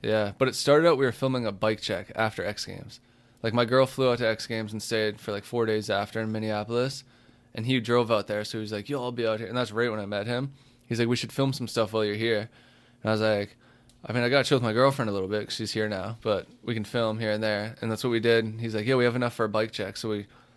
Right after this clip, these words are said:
filmed the bike check part, and then after, I was like, "Yo, come out to Boston." And he came out, like, pretty soon after, started filming more, and we had the whole bike check edited and everything. And then we were like, "Dude, let's just make a whole video." And it kinda is that what it turned into. And then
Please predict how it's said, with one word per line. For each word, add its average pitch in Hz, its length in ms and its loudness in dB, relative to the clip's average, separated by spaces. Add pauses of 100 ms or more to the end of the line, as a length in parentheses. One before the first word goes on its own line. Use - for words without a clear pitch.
(180)
filmed 131 240 0
the 123 40 0
bike 117 200 4
check 117 240 -2
part, 113 320 2
and 110 140 -2
then 104 280 -4 (880)
after, 123 360 0
I 104 40 2
was 101 120 -2
like, 117 120 -4
"Yo, 123 120 2
come 139 140 -2
out 131 100 0
to 127 60 -10
Boston." 120 540 -2
And 104 140 -10
he 113 80 -6
came 117 180 -4
out, 107 120 0
like, 87 160 -10 (220)
pretty 151 280 4
soon 123 300 0
after, 117 500 0 (560)
started 131 300 8
filming 127 300 2
more, 113 160 4
and 113 80 0
we 117 60 0
had 131 180 4
the 120 100 2
whole 123 140 2
bike 113 200 2
check 107 240 -4
edited 113 460 0
and 110 100 -4
everything. 120 540 -2 (800)
And 120 100 0
then 117 80 2
we 117 100 2
were 113 60 4
like, 107 100 0
"Dude, 117 140 2
let's 113 140 2
just - 180 -8 (120)
make 113 160 0
a 107 40 -2
whole 104 140 0
video." 98 440 -4 (120)
And 107 260 -2
it - 260 -20
kinda 127 220 4
is 104 80 -2
that 110 140 4
what 107 80 2
it 101 80 -4
turned 113 200 -2
into. 104 340 -2
And 104 120 -4
then 101 240 -6